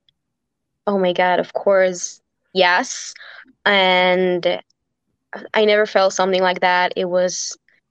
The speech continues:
it was so fast. Like, those three minutes, I think, of the show, it, it, they've been through so, so fast, like, in one second. I don't know, it was super emotional.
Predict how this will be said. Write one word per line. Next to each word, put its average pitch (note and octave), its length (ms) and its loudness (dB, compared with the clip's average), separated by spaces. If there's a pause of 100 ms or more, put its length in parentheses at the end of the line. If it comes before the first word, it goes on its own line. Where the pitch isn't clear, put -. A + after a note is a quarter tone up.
(240)
it - 180 -6
was G3 180 -2
so A#3+ 340 0
fast. - 840 -4
Like, G3+ 300 2
those G3+ 380 0 (100)
three G#3 200 0
minutes, C#4 480 0
I B3 120 0
think, B3+ 320 -2
of G#3 180 -2
the G3 80 2
show, G3+ 440 0 (460)
it, G#3 280 -2
it, G3 140 -2 (200)
they've F#3+ 320 0
been G3+ 200 2
through A#3 180 2
so, B3 460 0
so A3 220 2
fast, G3 300 0
like, G3 140 -2
in G#3 100 4
one G3+ 240 2
second. G#3 380 0
I G3 60 2
don't F#3 80 2
know, F#3+ 120 0
it - 220 -8
was G#3 180 -4
super B3 360 -2
emotional. G#3 760 2